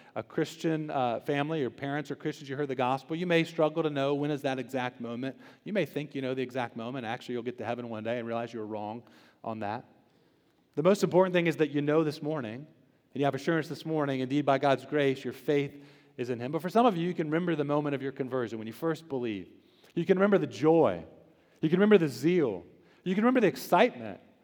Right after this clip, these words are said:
You can remember hearing books like Galatians for the first time and not being tempted to think, "Yeah, I know this. Yeah, I'm familiar with this." That's why I'm so thankful for new Christians here in our church. It just encourages us in zeal and passion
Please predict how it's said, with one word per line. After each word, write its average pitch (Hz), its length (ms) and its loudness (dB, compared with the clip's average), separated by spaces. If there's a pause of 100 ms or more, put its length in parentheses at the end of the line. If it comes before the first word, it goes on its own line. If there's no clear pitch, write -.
(340)
You 202 100 0
can 214 120 2
remember 240 200 4
hearing 208 320 2
books 202 220 2
like 202 140 6
Galatians 190 360 6
for - 80 -4
the 131 80 -4
first 240 400 0
time 190 460 -4
and 139 80 -6
not 202 160 2
being 202 160 0
tempted 185 220 -4
to 160 40 -4
think, 165 240 -8
"Yeah, 240 240 -6
I 214 60 -8
know 170 160 -8
this. 143 300 -12 (1120)
Yeah, 220 220 -8
I'm 208 60 -8
familiar 170 260 -6
with 131 120 -6
this." 127 300 -14 (1200)
That's - 100 -8
why 247 80 6
I'm 202 80 6
so 175 140 0
thankful 185 320 -2
for 139 100 -6
new 143 160 -4
Christians 151 400 -8
here 143 100 -4
in 147 60 -6
our 143 80 -4
church. 147 300 -8
It 131 40 -8
just 143 240 -12
encourages 147 800 -10
us 104 280 -8 (260)
in 135 160 -8
zeal 139 540 -8
and 104 120 -10
passion 127 680 -10